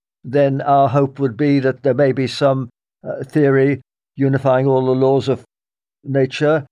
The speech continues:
the four basic forces, and that will incorporate Einstein's theory as a special case. So it's really a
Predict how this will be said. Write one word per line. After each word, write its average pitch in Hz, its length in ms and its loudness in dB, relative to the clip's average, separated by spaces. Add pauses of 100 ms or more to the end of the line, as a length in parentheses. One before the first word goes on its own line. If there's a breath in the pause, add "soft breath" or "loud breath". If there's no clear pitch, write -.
(260)
the 113 60 -14
four 135 300 0
basic 127 380 -2
forces, 143 560 -4 (260)
and 143 180 -2
that 147 200 0
will 135 280 -2 (160)
incorporate 135 800 -2 (280)
Einstein's 139 640 0
theory 143 260 0
as 139 120 -2
a 147 60 -4
special 143 360 -4
case. 135 440 -2 (180)
So 156 240 0 (300)
it's 160 260 -6
really 180 280 2
a 156 220 2